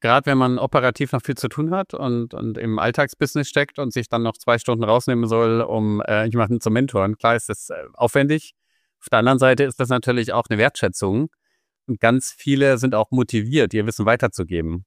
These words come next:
Also die haben ja über Jahre lang auch Bedienung von Maschinen oder Bedienung von Software gelernt und wissen ganz viel.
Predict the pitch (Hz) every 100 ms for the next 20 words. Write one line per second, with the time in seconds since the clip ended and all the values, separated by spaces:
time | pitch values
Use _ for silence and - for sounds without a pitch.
0 | - 101 95 98 117 113 104 101 101 113
1 | 123 117 117 131 131 104 110 - - 110
2 | 113 113 101 107 107 107 117 113 104 95
3 | 95 98 110 92 107 - 120 - 95 92
4 | 85 98 117 95 95 127 - 107 92 95
5 | - - 90 92